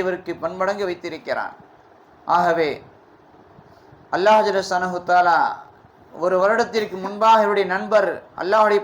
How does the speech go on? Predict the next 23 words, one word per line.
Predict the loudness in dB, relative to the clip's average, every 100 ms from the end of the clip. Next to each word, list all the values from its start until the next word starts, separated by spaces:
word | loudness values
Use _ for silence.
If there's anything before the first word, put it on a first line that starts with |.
| 0
பாதையிலே | -2 0 0 -2 -4
ஷஹீதானாரே, | -4 -2 2 2 2 0 -2 -6 -16 _ -20 -20 -20 -6 -2
அவரை | 0 0 -2 -2
விட | 2 2 0 -4 -16 _ _ _ -14 -4
இவர்களை | 0 2 2 2 0
அல்லாஹு | 0 -2 -2 -2
தஆலா | 0 0
அந்தஸ்திலே | -2 -6 -8 -6 -4 -2
உயர்த்தி | -2 -2 -2 -4
விட்டான் | 0 2 2 0
என்று | -6 -8
பெருமானார் | -6 -4 -4 -4
ரசூலுல்லாஹி | -8 -10 -10 -2 0 0 -6
ஸல்லல்லாஹு | -10 -4 -2
அலைஹி | -2
வஸல்லம் | -6 -14 -18 -16
கூறியிருக்கிறார் | -14 -14 -14 -10 -8 -8
என்று | -10 -14
சொன்னால், | -12 -4 -2 -2 -6 -18 -20 -20 -20 -20 -16 -8
அல்லாஹ் | 0 0 0
நமக்கு | -2 -8 -16 -16
கொடுத்திருக்கக்கூடிய | -14 -10 -8 -8 -10 -12 -12 -10
இந்த | -8